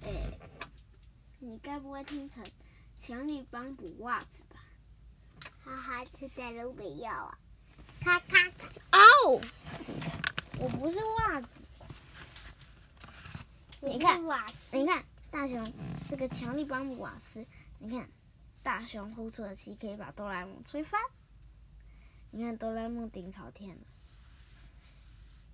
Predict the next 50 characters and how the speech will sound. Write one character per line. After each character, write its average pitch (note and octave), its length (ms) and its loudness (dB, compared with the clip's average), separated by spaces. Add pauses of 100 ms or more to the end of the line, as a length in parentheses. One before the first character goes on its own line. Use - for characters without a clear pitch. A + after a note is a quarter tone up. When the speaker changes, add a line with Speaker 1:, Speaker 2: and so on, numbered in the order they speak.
Speaker 1:
然 B3+ 160 -6
后 D#4+ 100 0
你 A#3 120 -4
看， B3 220 -8
胖 E4 180 -2
虎 A#3+ 80 -6
跟 C4 140 -6
小 A3 180 -8
夫 A#3 100 -10
在 B3+ 160 -6
追 A3+ 220 -8
大 G3+ 240 -6
雄， - 160 -14 (100)
然 F3+ 120 -12
后 A#3 100 -8
呢， A3 220 -10 (340)
哆 A#3 100 -8
啦 A3+ 120 -4
A A3+ 40 -8
梦 A3+ 220 -10
就 A3 140 -12
讲 A3 180 -14
：“你 A#3+ 220 -4
们 C4+ 260 -4
在 D#4+ 160 -2
吵 B3 260 -6
什 A#3+ 140 -8
么 F#3+ 160 -10
啊？” - 100 -12 (400)
然 A#3 120 -8
后 C4+ 60 -6
他 C4+ 80 -8
们 A#3 200 -10
就 A#3 60 -14
说 A#3 200 -12 (520)
：“他 F4 100 0
们 G4 100 0
两 D4 200 0
个 C4+ 80 -2
一 C#4 120 -4
看 D#4+ 220 -6
到 D4 160 -2
我 A3+ 100 -4
就 D4 200 -6
吵 B3+ 240 -10
着 A#3 80 -10
说 C#4 160 -8
要 D#4+ 240 -2
来 B3 180 -6 (300)
他， C#4+ 160 -14